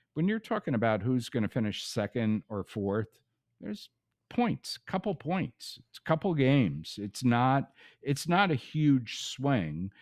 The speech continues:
So it's not a, it's not a stretch for a team to go from sixth to second.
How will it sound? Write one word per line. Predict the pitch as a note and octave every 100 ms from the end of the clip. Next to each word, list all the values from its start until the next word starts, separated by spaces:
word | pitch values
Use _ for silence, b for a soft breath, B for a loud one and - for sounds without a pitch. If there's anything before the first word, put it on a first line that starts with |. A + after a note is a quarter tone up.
| b _
So | - C3+
it's | C3 -
not | C#3+ D#3 E3 D3+
a, | B2+ A2+ A2+ -
it's | A#2 - C3
not | C3 D3+
a | C3
stretch | - - - D3 C3 F2 - -
for | - A2+ G#2
a |
team | - C3+ A#2+ A#2
to | G#2
go | A2 G2+
from | - F#2 E2+
sixth | - A#2+ - - - _ _
to | - G2+ F#2+ F2+ F2+
second. | - - C#3 B2 F#2 D2 -